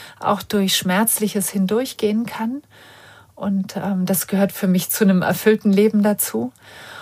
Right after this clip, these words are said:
Und, ähm, Glück heißt für mich auch die immer größere innere Freiheit. Also, ähm, sowohl was eben, also eigentlich alles, was in diesem Buch jetzt auch drin ist. Also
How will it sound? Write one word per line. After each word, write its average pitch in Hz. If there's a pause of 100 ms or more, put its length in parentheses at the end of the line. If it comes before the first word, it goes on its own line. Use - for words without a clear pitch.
(140)
Und, 277
ähm, 220
Glück 233
heißt 214
für 226
mich 202
auch -
die -
immer 214
größere 185 (320)
innere 180
Freiheit. 165
Also, 170 (640)
ähm, 180
sowohl 175
was 170
eben, 196
also 185
eigentlich 180
alles, 180
was 180
in 175
diesem 196
Buch 196
jetzt 175
auch 156
drin 214
ist. -
Also 170